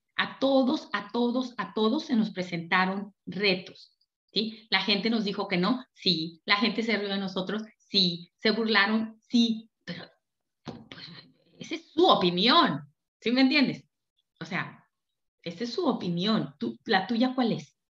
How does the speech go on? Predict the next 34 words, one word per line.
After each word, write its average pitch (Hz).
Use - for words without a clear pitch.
Yo 135
voy 143
por 311
esto. -
O 175
sea, 147
que 165
voy 151
derecho 254
y -
no 285
me 262
quito, -
¿entiendes? 151
Y 285
al 208
rato 240
la 254
gente 226
te 220
ve 208
tan 233
decidido 240
que 180
te 175
empieza 160
a -
seguir. 135
Pero 175
así 185
es -
esto, -
así 143
es. -